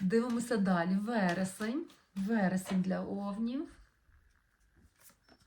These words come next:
Поміркованість. Старший аркан — помірність. Це коли ви вже схаменулися, заспокоїлися після диявола, вже все, немає сили, <laughs> і коли вже все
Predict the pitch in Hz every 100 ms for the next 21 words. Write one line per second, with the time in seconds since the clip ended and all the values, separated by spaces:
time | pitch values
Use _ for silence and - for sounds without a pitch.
0 | _ _ _ _ - - - _ - 339
1 | 403 339 320 - - 214 196 175 170 170
2 | 175 - - - - 196 247 - 233 233
3 | 226 - 214 202 185 180 185 - - -
4 | - - _ _ - 381 453 - 269 262
5 | 277 247 233 190 220 190 - - 208 208
6 | 208 247 320 320 - 226 202 - 185 -
7 | 254 302 302 302 294 294 285 262 233 220
8 | 240 240 220 226 220 - - - - -
9 | 175 165 202 190 - 196 190 202 196 185
10 | 190 - 240 269 285 269 277 285 208 -
11 | 247 - - - - - 226 220 226 190
12 | 208 - - 175 170